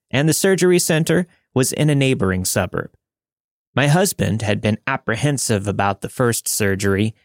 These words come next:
but he was ecstatic when he realized he could see better the very next day. A few weeks rolled past, and it was time for Joe's second surgery. He was pumped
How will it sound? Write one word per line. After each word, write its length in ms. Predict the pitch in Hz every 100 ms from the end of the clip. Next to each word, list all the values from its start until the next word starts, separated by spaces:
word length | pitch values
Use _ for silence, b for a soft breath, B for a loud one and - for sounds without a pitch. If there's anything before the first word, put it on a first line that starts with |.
| _ _
but 120 | 131
he 100 | 131
was 180 | 165 160
ecstatic 840 | 160 - - - 151 170 151 - - _
when 140 | - 113
he 160 | 110
realized 680 | 107 123 113 92 92 107 - _ -
he 100 | 214
could 160 | 202
see 200 | - 196
better 420 | 160 104 98 107 107
the 100 | 110
very 320 | 98 123 120
next 380 | 110 98 - -
day. 340 | 117 87 - - _ _ _ _ _ _ _
A 80 | 127
few 260 | - 190 208
weeks 280 | 196 -
rolled 280 | 156 147 131
past, 500 | 151 135 113 - - B B -
and 140 | 120
it 100 | 120
was 180 | 117 -
time 280 | 156 151 147
for 140 | 156
Joe's 400 | 131 107 101 -
second 380 | - - 104 101
surgery. 580 | 98 147 147 - - - _ _ _ _ _
He 100 | 170
was 200 | 170 165
pumped 380 | - 165 123 -